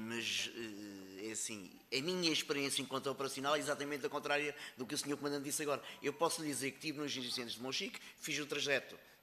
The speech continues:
Coimbra-Monchique, cheguei lá, eh, nem, nem, nem, nem refeição fiz, fui diretamente para, para o combate. Hum, mas voltando, voltando aqui à nossa, à nossa, à nossa,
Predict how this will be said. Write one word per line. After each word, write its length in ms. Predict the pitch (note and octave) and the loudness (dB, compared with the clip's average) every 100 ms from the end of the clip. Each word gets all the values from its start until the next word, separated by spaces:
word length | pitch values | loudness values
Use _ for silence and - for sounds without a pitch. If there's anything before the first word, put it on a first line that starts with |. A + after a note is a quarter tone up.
| - | -10
Coimbra-Monchique, 1200 | D#3 D#3+ C3 G2+ - - - A#2+ C3 - E3+ F3 - | 4 4 4 -2 -8 -18 -10 -4 0 2 2 0 0
cheguei 260 | - D#3 | 2 4
lá, 300 | E3 F3 F3+ - - - - - | 8 10 10 4 -12 -20 -20 -6
eh, 180 | F3 D3 E3 E3+ | -4 -2 0 4
nem, 200 | E3+ D#3+ | 4 4
nem, 340 | D3+ D#3 D#3 D3 | 4 6 4 2
nem, 320 | D#3 D#3 D3 C#3 | 2 2 2 0
nem 260 | D3 D3+ | 0 0
refeição 400 | C#3 - D3 B2 | -2 -4 -2 -2
fiz, 200 | A#2 C3 | -2 -2
fui 280 | - - C3 | -2 -4 -2
diretamente 540 | B2+ C3 C3 B2+ C3 B2 | 2 2 2 0 -2 0
para, 440 | C#3 B2+ B2+ A#2+ - | 4 6 6 6 2
para 160 | B2+ C3 | 4 4
o 20 | |
combate. 480 | - A#2+ G2+ - - - - - - | 4 0 0 -4 -10 -14 -14 -14 4
Hum, 680 | E3 D#3 D3+ D3 C#3+ B2 F3+ | 8 8 6 0 -2 -4 2
mas 140 | G3 | 4
voltando, 540 | F3+ F#3+ F3 E3+ D#3 D3+ | 8 8 10 8 8 4
voltando 400 | C#3+ D3 D3 C#3+ | 4 6 6 4
aqui 240 | C#3 C3+ | 2 4
à 40 | C3 | 6
nossa, 320 | B2+ A#2 B2+ | 6 4 4
à 100 | A#2+ | 4
nossa, 480 | B2 A#2+ - A2+ G#2 | 6 6 6 4 4
à 60 | |
nossa, 480 | A2+ A2+ - A2+ G#2+ | 4 2 2 0 -2